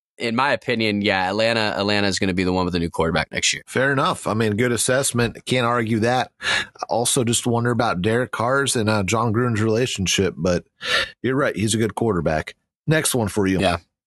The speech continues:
Speaker 2: Better free agent to sign at wide receiver, Allen Robinson or Juju Smith-Schuster?
Speaker 1: Allen Robinson without any hesitation at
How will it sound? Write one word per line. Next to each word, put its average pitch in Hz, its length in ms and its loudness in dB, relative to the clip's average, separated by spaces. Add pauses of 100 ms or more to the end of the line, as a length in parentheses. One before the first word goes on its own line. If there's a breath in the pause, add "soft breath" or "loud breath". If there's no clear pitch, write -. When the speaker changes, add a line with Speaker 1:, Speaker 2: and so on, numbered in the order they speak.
(520)
Speaker 2:
Better 165 420 0
free 160 380 -2
agent 139 420 0
to 131 140 0
sign 110 560 2 (100)
at 104 220 0
wide 107 240 2
receiver, 92 580 0 (480 loud breath)
Allen 120 320 0
Robinson 143 720 0 (360)
or 107 120 0
Juju 117 400 0
Smith-Schuster? 107 880 0 (140)
Speaker 1:
Allen 117 320 0
Robinson 104 720 0
without 101 460 0 (140)
any 110 240 2
hesitation 95 840 0 (200)
at 92 220 0